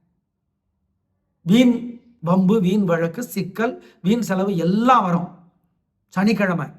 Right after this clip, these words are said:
எனவே சனிக்கிழமையிலிருந்து மூணு நட்சத்திரத்துக்கும் சந்திராஷ்டமம், சதயம், பூரட்டாதி, அவிட்டம். எனவே ஜாக்கிரதை. சனிக்கிழமையிலிருந்து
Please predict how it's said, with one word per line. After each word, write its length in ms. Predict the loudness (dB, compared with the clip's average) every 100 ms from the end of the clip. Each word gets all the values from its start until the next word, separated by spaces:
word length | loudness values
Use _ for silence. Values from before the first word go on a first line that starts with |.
| -20 _ -4
எனவே 240 | 0 0
சனிக்கிழமையிலிருந்து 840 | 0 -4 -4 -2 -2 -2 -2 -2 -4 -8 -14 0
மூணு 200 | 2 4
நட்சத்திரத்துக்கும் 600 | 2 0 -2 -2 -2 -2
சந்திராஷ்டமம், 540 | -2 -2 -2 -4 -14 -16 _ _
சதயம், 380 | -6 -2 -2 -2
பூரட்டாதி, 540 | -2 -2 0 0 2 0 -4 -16 _ _ _ _ _
அவிட்டம். 380 | 0 0 -2 -12 -20 _
எனவே 260 | -4 -2 -2
ஜாக்கிரதை. 520 | 0 -2 -2 -4 -6 -6
சனிக்கிழமையிலிருந்து 1000 | -8 -6 -6 -6 -6 -2 -2 -2 -6 -8